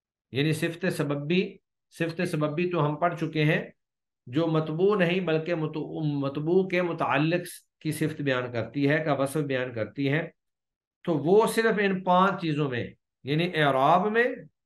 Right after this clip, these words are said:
तीनों तरह के एराब में और फिर तारीफ व तनकीर में, मारफा और नकरा में, तो इन चीज़ों में वो उसके मुताबिक होती हैं। बाकी रहा मसला तज़कीर व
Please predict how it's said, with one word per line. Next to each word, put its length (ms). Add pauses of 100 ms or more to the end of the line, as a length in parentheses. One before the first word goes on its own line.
तीनों 220
तरह 240
के 120
एराब 580
में 300 (920)
और 320
फिर 160 (640)
तारीफ 380
व 120
तनकीर 460
में, 120
मारफा 380
और 180
नकरा 280
में, 180 (1040)
तो 220
इन 240
चीज़ों 320
में 360 (580)
वो 160
उसके 480
मुताबिक 500
होती 320
हैं। 320 (2250)
बाकी 300
रहा 240
मसला 420 (1160)
तज़कीर 420
व 80